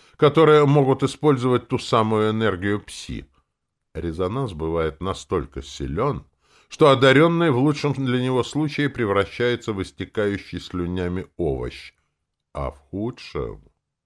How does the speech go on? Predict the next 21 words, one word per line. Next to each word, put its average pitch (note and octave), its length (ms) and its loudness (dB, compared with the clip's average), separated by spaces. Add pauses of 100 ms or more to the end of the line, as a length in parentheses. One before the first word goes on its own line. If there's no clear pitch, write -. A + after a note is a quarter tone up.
(920)
Лейна B2 400 -2
Торн A#2+ 280 -6
слегка F#2+ 360 -8
передернула E2+ 680 -4
плечами, C#3 520 -2
просто D3 380 2
вспомнив B2+ 640 -2
о A#2 80 2
том, C3+ 300 -6
что - 220 -6
случилось A#2+ 580 -6
с - 40 -20
парой G2+ 300 0
молодых F#2+ 540 -2
одаренных, G2+ 560 -4
отправленных E2+ 680 -2
на E2 100 -6
разведку, D2 760 -6 (640)
и - 200 -10
совершенно F#2+ 640 -6
неожиданно, F2+ 920 -4